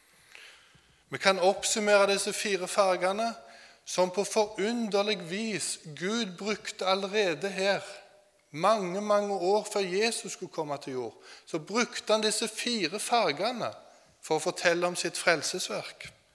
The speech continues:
Purpurrøden, det sto altså for den kongelige rikdom, og den er forbundet med Jesu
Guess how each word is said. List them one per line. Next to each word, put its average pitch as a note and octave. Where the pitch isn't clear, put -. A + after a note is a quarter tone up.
Purpurrøden, G#3
det G3
sto F#3
altså F#3
for F#3
den F#3
kongelige C#3+
rikdom, F#3+
og B2
den D3
er D3+
forbundet E3
med E3
Jesu D#3